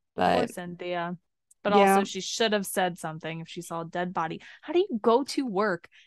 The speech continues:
Speaker 2: and work after seeing somebody get murdered in the morning?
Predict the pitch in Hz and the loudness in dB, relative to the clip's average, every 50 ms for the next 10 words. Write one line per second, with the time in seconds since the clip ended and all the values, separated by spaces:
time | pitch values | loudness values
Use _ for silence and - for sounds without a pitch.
0 | _ _ - 196 180 170 160 165 202 220 196 185 - - - - _ _ _ _ | _ _ -2 0 0 0 0 2 2 2 2 0 -4 -12 -16 -16 _ _ _ _
1 | _ _ _ _ _ _ _ _ _ _ _ _ _ _ _ _ _ _ - 226 | _ _ _ _ _ _ _ _ _ _ _ _ _ _ _ _ _ _ -4 -4
2 | 220 - 247 - - 240 220 214 - 208 196 190 196 196 185 - 175 175 175 175 | -2 -2 -2 -2 0 -2 -2 -2 -2 -4 -4 -4 -6 -6 -8 -8 -8 -8 -8 -8
3 | 175 170 170 165 160 165 165 165 170 170 175 175 175 160 160 165 - - - 202 | -8 -10 -12 -14 -12 -12 -12 -12 -12 -10 -10 -10 -8 -8 -8 -8 -10 -10 -10 -10
4 | 208 | -10